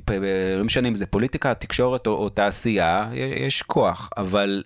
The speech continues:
אה, נתניהו, ב-, בניגוד מאולמרט ושרון, קודמיו, שגם הם כמובן היו אנשים סופר כוחניים, אצלו הכוח הוא, זה הכי ברוט.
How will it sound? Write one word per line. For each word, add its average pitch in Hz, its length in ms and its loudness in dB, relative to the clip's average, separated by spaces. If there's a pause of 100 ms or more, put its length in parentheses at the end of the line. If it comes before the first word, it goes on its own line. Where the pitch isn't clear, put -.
אה, 101 240 -4
נתניהו, 117 420 2
ב-, 107 240 0
בניגוד 101 420 0
מאולמרט 113 560 2
ושרון, 95 600 2
קודמיו, 92 540 0
שגם 85 340 -4
הם 175 200 0
כמובן 92 320 0
היו 90 200 -6
אנשים 107 280 -2
סופר 107 320 -2
כוחניים, 95 640 -2 (260)
אצלו 147 320 0
הכוח - 580 -2
הוא, 107 280 0
זה 101 100 2
הכי 143 220 -2
ברוט. 113 480 -2